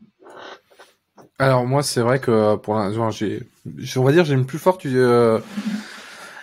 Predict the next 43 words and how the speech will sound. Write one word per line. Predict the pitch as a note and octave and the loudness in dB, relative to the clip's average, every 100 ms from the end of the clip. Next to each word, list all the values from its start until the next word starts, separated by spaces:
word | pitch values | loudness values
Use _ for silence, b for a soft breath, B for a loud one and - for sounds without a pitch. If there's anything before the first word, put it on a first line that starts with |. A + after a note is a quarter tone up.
| - | -8
expérience | C#3 D#3 E3+ D3+ | -2 2 2 4
de | B2+ | 2
Vault | A#2+ A#2+ D#3 D#3+ | 2 2 2 2
à | B2+ | 0
l'utilisation | C3 C#3+ C#3 C3 C3 D#3 D3+ | 0 -2 0 0 0 -4 0
qu'à | A#2+ | 2
la, | A2+ A#2 A2+ | 2 2 0
à | |
l'installation, | A#2 A#2+ B2 A#2 - D3+ C3+ | 0 0 2 2 2 0 2
à | |
la | A2+ | 2
maintenance. | A2+ A2+ C3+ C#3+ | -2 -4 -4 -6
En | A2 | -6
fait, | B2 A#2+ | -8 -6
moi, | A#2 | -6
j'ai, | A2 G#2+ | -4 -6
euh, | G#2+ G#2+ G2+ G2 G2 G2+ A#2+ - | -6 -4 -4 -4 -8 -12 -18 -10
quand | A#2+ | -4
j'ai | B2 | -2
utilisé | A#2+ B2 | 0 2
Vault, | A2+ C3+ | 2 0
c'était | C#3 - G#2+ | -2 -6 -10
surtout | - - | -10 -6
dans | C3 A2+ | -4 -2
des | G#2+ | -2
grosses | A2 B2 A#2 | 0 0 0
équipes | A#2+ - C#3 - - | -2 -2 -6 -6 -4
où, | A#2 | -2
euh, | G#2 | 0
du | G#2 A2 | -4 -8
coup, | - | -14
c'était | C3 A#2 | -10 -6
une | A2+ | -6
équipe | - - - | -8 -8 -4
vraiment | G#2+ G#2 A2+ A2 | 0 0 2 0
à | |
part | G#2+ B2 - | 2 0 -2
qui | A2+ | -8
gérait | A2+ G#2+ A2 | -4 -2 -2
ça | - A#2+ A#2+ | -2 0 2
ou, | A2+ G2+ | 0 -2
euh, | |
séparée. | G2 A2+ G#2+ G#2+ A2+ | -4 -6 -2 0 -2